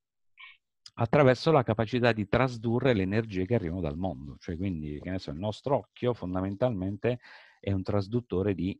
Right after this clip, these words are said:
fotoni. Cioè ci sono delle quantità fisiche, delle entità fisiche che vengono trasdotte. Quindi, che ne so, eh, l'onda sonora è la capacità di, di, di, di percepire la compressione, la condensa-,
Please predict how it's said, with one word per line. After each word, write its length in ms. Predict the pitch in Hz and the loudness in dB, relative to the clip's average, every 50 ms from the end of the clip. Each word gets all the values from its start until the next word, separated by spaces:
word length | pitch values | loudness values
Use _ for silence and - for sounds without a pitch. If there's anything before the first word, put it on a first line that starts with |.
| _ _ | _ _
fotoni. 520 | _ - 87 82 - 117 76 58 60 - - _ _ _ _ _ | _ -10 -8 -6 -6 -6 -8 -8 -12 -16 -20 _ _ _ _ _
Cioè 120 | - 90 | -6 -6
ci 60 | 87 | -6
sono 220 | 80 - 110 98 90 | -6 -6 -4 -4 -2
delle 200 | 82 82 87 80 | 0 0 0 0
quantità 520 | - 104 101 98 - 110 110 - 98 82 | 0 0 -2 0 0 0 2 2 2 2
fisiche, 560 | - - 101 90 - - 107 - 131 143 151 - _ _ - - _ _ | 0 -4 -6 -8 -6 -8 -4 -2 -2 -2 -2 -4 _ _ -20 -20 _ _
delle 200 | - - 85 87 | -4 -2 0 0
entità 340 | 87 87 - 101 113 139 135 | 0 -2 0 2 4 4 4
fisiche 400 | - 107 101 - 156 151 151 127 | 2 -2 -2 0 2 2 2 2
che 20 | |
vengono 300 | 78 85 82 82 85 82 | 2 -2 -4 -4 -6 -6
trasdotte. 680 | - 82 76 76 82 76 - - - _ _ - - _ | -6 -6 -6 -6 -6 -8 -10 -10 -12 _ _ -20 -20 _
Quindi, 720 | - - 107 110 110 107 95 87 85 85 82 82 82 82 78 | -6 -4 -2 -2 0 0 0 0 0 0 0 -2 -2 -2 -2
che 80 | - 92 | -4 -6
ne 80 | 95 | -6
so, 340 | 95 - 78 69 64 - - | -6 -6 -6 -6 -6 -8 -10
eh, 560 | 78 78 78 76 76 76 73 71 71 71 69 71 | -8 -6 -6 -4 -4 -6 -6 -6 -8 -8 -8 -8
l'onda 360 | 71 80 95 101 101 98 101 | -4 -2 -2 0 2 2 2
sonora 600 | 104 - 151 135 92 87 110 135 139 135 127 123 - - - - - - - _ | 2 2 -2 -2 -2 0 0 2 2 2 0 0 -2 -4 -12 -20 -20 -20 -20 _
è 120 | - 82 | -2 0
la 120 | 90 95 | 0 0
capacità 720 | - - 95 - 98 101 - 139 117 - - 85 104 113 120 | 0 0 -2 -2 -2 -2 -2 -4 -4 -2 -2 -2 0 -2 -2
di, 1600 | 107 95 92 92 101 107 110 113 110 110 104 98 92 90 90 87 85 82 80 80 76 78 76 73 71 73 71 69 69 71 67 - - _ _ | 0 0 0 0 0 0 0 0 0 2 2 0 0 0 0 0 0 -2 -2 -2 -2 -2 -4 -4 -6 -8 -8 -10 -10 -12 -12 -14 -18 _ _
di, 280 | _ 76 73 73 73 67 | _ -12 -10 -10 -8 -8
di, 0 | |
di 200 | - 78 78 78 - - - _ _ | -6 -6 -6 -8 -10 -12 -16 _ _
percepire 840 | - 107 101 - - - 110 107 - 131 127 110 95 - 78 71 - _ - - - - - - _ | 2 2 2 0 -2 -4 -4 -2 0 0 0 0 0 0 -2 -6 -8 _ -18 -20 -20 -20 -20 -20 _
la 120 | - 80 80 | -6 -6 -4
compressione, 500 | - 87 87 - 95 92 - - 123 117 | -4 -6 -6 -6 -6 -4 0 0 2 2
la 80 | 107 | 2
condensa-, 460 | 92 95 92 90 92 90 - - 98 | 0 0 -2 -2 -2 -2 -2 -4 -4